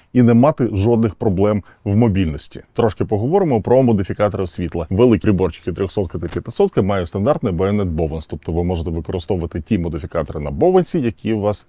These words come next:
вже є. А малесенькі шістдесятка та сто двадцятка мають маленький байонет F M M. Це маленький Bowens або Bowens S. Але в комплекті до цих приборчиків іде перехідничок, і ви можете використовувати великий байонет Bowens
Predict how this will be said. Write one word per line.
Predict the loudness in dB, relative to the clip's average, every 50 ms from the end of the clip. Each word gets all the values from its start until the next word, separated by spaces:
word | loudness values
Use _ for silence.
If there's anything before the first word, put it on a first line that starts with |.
| _ _
вже | -4 -2 0 0 0
є. | 0 0 -4 -4 -6 -4 _
А | 2 4 4
малесенькі | 6 4 4 4 2 2 0 -2 -6 -6 -4 -6 -8
шістдесятка | -6 -8 -8 -6 -4 -4 -4 -2 0 0 -2 0 -2 -8 -10 -6 _
та | -2 -2 -2
сто | -2 -4 -6
двадцятка | -4 -4 -4 0 2 0 0 2 0 -4 -4 0 0
мають | 2 4 4 4 4 2 0 0 2
маленький | 4 6 6 6 6 6 4 4 4 2 2 0 0 -4 _ _ _
байонет | 0 2 2 2 2 2 2 0 0 -2 -4 _ _ _ _
F | -2 -2 2
M | 4 4 4 6
M. | 4 4 2 0 -6 -8 _
Це | _ 0 0 0 0
маленький | 2 2 2 2 2 0 -2 -2 -2 -2 0
Bowens | 2 4 2 2 2 -4 -6 -8 -14 _ _
або | -4 0 0 0
Bowens | 2 2 0 2 2 -2 -2 -4 -6 -6
S. | -4 -4 -4 -4 -6 -8 -2
Але | 0 2 2 2
в | 2 2
комплекті | 0 0 0 2 2 2 2 0 -2 -4
до | 0 2 2 2
цих | 2 0 -2 -2
приборчиків | -4 -4 -4 0 2 0 0 0 -4 -6 -6 -6 -8 -8 _ _ _
іде | -2 0 2 2 0
перехідничок, | 4 2 2 2 2 0 0 0 0 -2 0 2 0 0 0 0 _
і | -2
ви | 0 0
можете | 0 0 -2 -2 -2 -4 -4
використовувати | -4 -2 -2 -2 -4 -4 -2 -2 -2 -2 0 -2 -2 -4 -6 -8 -8 _ _
великий | 2 4 4 4 2 2 -2 -4
байонет | -2 -2 -2 -2 -2 -2 -4 -4
Bowens | 0 2 4 4 4 2 0 -2 -6